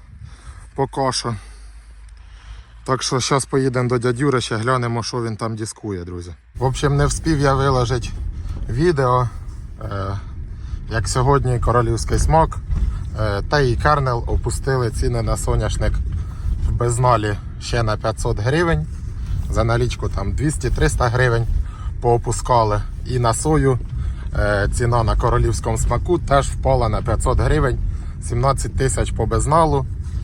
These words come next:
А в нас тут по місту, е, була сімнадцять п'ятсот, останній раз ми здавали. Е, сьогодні вже виставили сімнадцять триста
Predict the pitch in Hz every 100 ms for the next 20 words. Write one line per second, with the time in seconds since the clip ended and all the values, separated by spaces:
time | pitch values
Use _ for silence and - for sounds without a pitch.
0 | - - - - 104 107 - 151 - -
1 | 127 - 120 139 131 - 117 113 - -
2 | 104 101 104 110 123 120 120 117 117 -
3 | - 107 170 180 143 - 147 143 135 131
4 | 123 127 120 120 123 113 110 - - -
5 | - - - - 107 101 95 107 117 156
6 | 135 113 107 120 123 120 117 110 107 -
7 | 107 135 131 - 120 - 117 110 - -